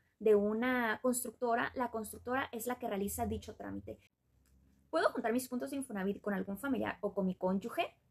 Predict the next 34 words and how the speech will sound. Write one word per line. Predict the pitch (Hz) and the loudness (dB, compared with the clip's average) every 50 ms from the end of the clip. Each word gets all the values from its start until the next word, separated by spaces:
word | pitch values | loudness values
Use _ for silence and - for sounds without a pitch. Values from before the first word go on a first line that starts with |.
| - - - - - - - - - - | -20 -20 -20 -20 -20 -20 -20 -20 -20 -14
Sí, | - - - 381 403 554 - - _ _ | -8 0 2 4 4 4 0 -8 _ _
sí | - - 302 | -6 0 2
es | 302 294 - | 2 2 2
posible. | - 320 - - 220 196 196 202 - _ - - - - - - - - - - - - - - - - - | -4 -4 -2 -2 -2 -2 -4 -6 -10 _ -20 -20 -20 -20 -16 -14 -14 -12 -12 -12 -14 -16 -20 -20 -20 -16 6
Puede | - 311 339 370 | 8 8 8 8
ser | - 330 302 | 4 2 2
con | - 240 208 | 0 -4 -4
tu | - 202 - | -4 -6 -6
cónyuge, | - - 277 320 330 311 339 311 - 392 339 339 349 - | 2 4 4 4 4 0 -4 -4 -2 -2 -2 -2 -4 0
puede | - 285 311 | 2 2 2
ser | 311 - 339 320 | 4 2 -2 -2
con | - 311 302 | 0 0 2
algún | 240 208 208 233 226 | 2 2 2 0 0
familiar | - 294 294 269 226 208 214 214 226 254 269 - | 2 2 2 2 2 0 2 2 2 2 0 -2
y | - 277 262 | -2 0 0
en | 233 | 0
esta | 240 247 - 320 | 0 -2 -4 -4
categoría | - 330 - 269 240 208 202 202 202 220 226 - - _ | -4 -2 -2 2 4 4 4 4 4 2 2 0 -4 _
entran | 247 233 226 226 254 269 269 - _ | -2 -2 -2 -2 -4 -6 -6 -4 _
padres, | - 277 294 311 349 392 453 - - - | 6 6 6 6 4 2 0 -2 -8 -10
hijos | 294 294 - 381 440 - - - | -8 -4 -4 -4 -4 -4 -6 0
y | 269 240 | 4 6
hermanos. | 214 196 196 190 185 175 175 - - - - - - _ _ _ _ _ _ _ _ _ _ | 6 6 6 2 0 0 -2 -4 -10 -12 -14 -14 -14 _ _ _ _ _ _ _ _ _ _
O | - 294 302 | 6 6 8
bien, | 359 453 622 - - _ _ | 8 6 2 0 -4 _ _
puede | - 262 262 254 254 | 4 8 8 8 6
ser | 269 247 226 | 6 0 0
con | 247 240 | 0 0
tu | 247 254 | -2 0
pareja | - 240 233 269 311 - - - - | 2 2 2 2 2 0 -2 -2 -2
o | - 277 | -2 -2
con | - 220 208 | 0 0 0
un | 214 240 | 2 2
amigo. | 277 269 214 - - - - | 2 0 0 -2 -4 -12 -20